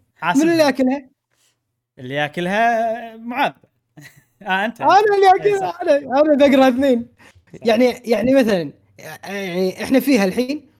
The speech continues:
Speaker 2: وكا، هذا جواب أنس قدورة. يقول:
Speaker 1: <laughs>
Speaker 2: أكيد شركة نايتندو مع ن-، مع عناوينها رائعة جميلة، وأنت صح إبراهيم، قلت خلوا شركات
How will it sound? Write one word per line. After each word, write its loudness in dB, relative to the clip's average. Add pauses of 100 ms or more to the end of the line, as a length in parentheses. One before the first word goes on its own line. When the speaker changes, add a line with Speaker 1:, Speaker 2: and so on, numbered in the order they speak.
Speaker 2:
وكا، -2 (220)
هذا 0 (120)
جواب -2
أنس -4
قدورة. -4 (200)
يقول: 0 (280)
Speaker 1:
<laughs> -16 (880)
Speaker 2:
أكيد 0
شركة 0
نايتندو -4
مع -6
ن-، -4
مع -4
عناوينها -4
رائعة -2
جميلة، -4
وأنت -8
صح -8
إبراهيم، -6
قلت -8
خلوا 0
شركات -6